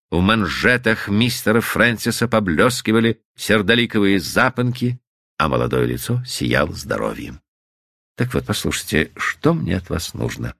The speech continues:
Одна молодая актриса из этой любительской студии, Стефани Плейта, посещает мастерскую некоего художника и режиссера Лейна Кросса. Мастерская помещается в так называемом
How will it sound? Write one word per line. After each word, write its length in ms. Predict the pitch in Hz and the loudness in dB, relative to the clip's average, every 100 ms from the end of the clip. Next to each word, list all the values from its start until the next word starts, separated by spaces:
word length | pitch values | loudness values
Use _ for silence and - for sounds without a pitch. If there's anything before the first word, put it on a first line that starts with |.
| _ _ _ _ _ _ | _ _ _ _ _ _
Одна 260 | - - 69 | -6 -2 0
молодая 380 | 67 64 67 62 | 2 2 2 0
актриса 580 | - 110 107 - - | 0 0 0 -2 -8
из 260 | - 76 64 | -10 -10 -4
этой 240 | 64 64 | -4 -2
любительской 640 | 71 71 73 - - - 69 | 0 2 0 -2 -6 -6 -6
студии, 500 | - - 65 62 62 | -6 -4 -4 -4 -6
Стефани 560 | - - 76 - 69 | -6 -2 -2 0 -4
Плейта, 720 | 65 82 107 80 65 - - _ _ _ _ | -2 0 2 2 -2 -8 -12 _ _ _ _
посещает 480 | 123 120 - 185 170 | -2 0 2 2 2
мастерскую 800 | 147 127 139 117 - - 165 | 0 2 2 2 -2 2 4
некоего 500 | 151 147 135 135 131 | 6 4 4 4 4
художника 680 | 117 - 95 147 127 139 123 | 0 -4 0 2 2 0 2
и 120 | 101 | 4
режиссера 600 | 85 73 67 - 135 135 120 | 2 0 -4 0 4 4 6
Лейна 380 | 95 98 98 | 4 4 0
Кросса. 560 | 104 - 113 - - - _ _ _ _ _ - | -6 -8 -10 -10 -14 -14 _ _ _ _ _ 0
Мастерская 500 | 117 - 170 - 233 | 2 2 0 2 2
помещается 720 | 214 170 - 175 165 - 143 | 2 2 2 2 2 0 -2
в 80 | |
так 200 | - 147 | 2 0
называемом 720 | 139 127 123 156 165 156 151 | 2 2 4 4 4 4 2